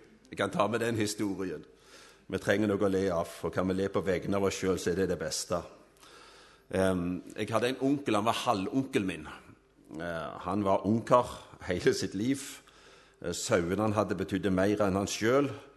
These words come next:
Hver eneste april når sauene lamma, da levde han i samme klærne ifra start til mål. Ehm, så, eh, var vi nede hos han en gang med ungdommer, og så hadde vi gøy av dette, og så tok han av seg kjeledressen.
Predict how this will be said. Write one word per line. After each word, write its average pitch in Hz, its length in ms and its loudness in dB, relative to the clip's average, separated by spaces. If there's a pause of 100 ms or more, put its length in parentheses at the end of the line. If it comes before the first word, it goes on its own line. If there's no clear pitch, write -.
(680)
Hver 101 260 0
eneste 98 540 2
april 110 460 -2
når 104 120 2
sauene 101 460 0
lamma, 101 400 0 (880)
da 98 80 0
levde 90 400 0
han 104 160 0
i 101 60 -4
samme 92 340 -4
klærne 104 400 -2
ifra 90 160 -6
start 98 460 -2
til 104 100 2
mål. 110 240 2 (1300)
Ehm, 90 800 -6
så, - 320 2 (160)
eh, 107 300 4
var 113 180 6
vi 113 80 2
nede 101 240 4
hos 117 160 0
han 113 80 4
en 113 100 0
gang 107 140 2
med 107 160 2
ungdommer, 107 480 4
og 90 100 4
så 107 140 0
hadde 98 240 4
vi - 80 -6
gøy 113 240 4
av 107 160 4
dette, - 400 0
og 98 160 0
så 92 640 0
tok 104 220 2
han 98 80 2
av 98 160 4
seg 110 80 -2
kjeledressen. 104 800 0